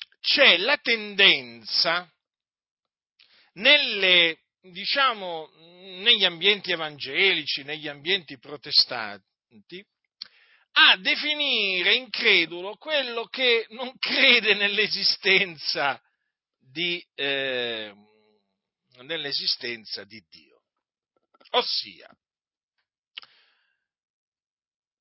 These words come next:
quando generalmente, eh, si sente dire, "Ah no, ma quello non è un credente", eh, molti che cosa intendono dire?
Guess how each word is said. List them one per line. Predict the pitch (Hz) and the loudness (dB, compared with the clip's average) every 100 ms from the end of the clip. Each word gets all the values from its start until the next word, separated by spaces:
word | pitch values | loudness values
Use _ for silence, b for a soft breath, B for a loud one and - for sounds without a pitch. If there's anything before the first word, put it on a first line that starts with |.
| _ | _
quando | _ 247 320 349 302 240 190 185 147 | _ 2 4 2 -2 0 0 -4 -6
generalmente, | 190 254 220 175 165 196 220 180 170 156 151 139 135 | -4 2 2 2 0 -2 -2 -4 0 2 0 -2 0
eh, | |
si | 131 156 | 2 4
sente | - 196 185 175 156 | 4 4 0 -6 -10
dire, | 143 175 175 | -8 -6 0
"Ah | 196 | 0
no, | 202 196 | -2 -4
ma | 190 | -6
quello | 202 202 175 | -6 -4 -4
non | 170 175 | -4 -4
è | 175 | -2
un | 160 156 | -2 -8
credente", | - 156 147 139 135 117 110 104 - 101 92 _ _ | -12 -6 -4 -2 -4 -4 -12 -20 -12 -12 -12 _ _
eh, | 135 160 | -8 -8
molti | 190 302 262 165 190 | -8 -4 -4 -6 -12
che | - - | -14 -14
cosa | - 403 294 | -12 -8 -6
intendono | 262 202 226 214 196 185 170 | -6 0 0 0 -6 -8 -10
dire? | 170 156 135 117 110 110 95 | -10 -10 -10 -6 -4 -4 -8